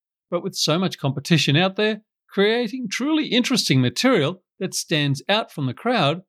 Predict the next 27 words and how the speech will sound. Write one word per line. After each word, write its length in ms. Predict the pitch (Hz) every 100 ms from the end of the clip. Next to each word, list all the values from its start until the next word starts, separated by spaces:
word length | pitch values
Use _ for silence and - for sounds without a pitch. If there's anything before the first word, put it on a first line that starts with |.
| _ _ -
can 80 |
take 240 | 190 185 151
a 40 |
lot 180 | 127 117
of 80 | 101
work. 260 | 113 101 _ _ _ _ _ _ _ _
That's 200 | 185 185
where 240 | 240 233 170
H 220 | 156 -
B 140 | 135
D 160 | 120 127
I 180 | 139 147
comes 320 | 139 117 104
in, 200 | 101 95 _ _ _ _ -
a 80 | 147
powerful 520 | 147 156 165 - 120
framework 540 | - 262 254 127 120 131
for 200 | 175 -
understanding 800 | 226 247 208 - 135 135 143 120
different 380 | 170 180 156 135
thinking 340 | 196 - 202
styles 440 | 185 214 233 214 - _ _ -
and 200 | 214 214
tailoring 480 | - 262 240 127
your 140 | 131 160
message 400 | 156 165 214 190
accordingly. 600 | 190 196 220 220 117